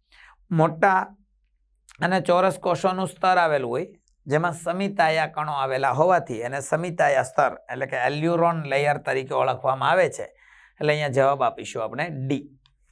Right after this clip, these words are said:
બીજાવરણ વત્તા ફલાવરણ.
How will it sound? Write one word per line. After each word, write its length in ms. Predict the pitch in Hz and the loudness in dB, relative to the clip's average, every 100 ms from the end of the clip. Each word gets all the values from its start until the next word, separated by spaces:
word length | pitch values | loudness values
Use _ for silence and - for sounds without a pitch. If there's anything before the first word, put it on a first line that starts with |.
| _ _ _ _ _ _ _ - - - _ 170 | _ _ _ _ _ _ _ -20 -20 -20 _ 6
બીજાવરણ 880 | 143 - 139 240 240 247 254 247 | 8 8 8 6 6 4 6 4
વત્તા 360 | 202 190 - 214 | 2 0 2 2
ફલાવરણ. 540 | 202 185 151 117 101 | 2 2 2 -2 -6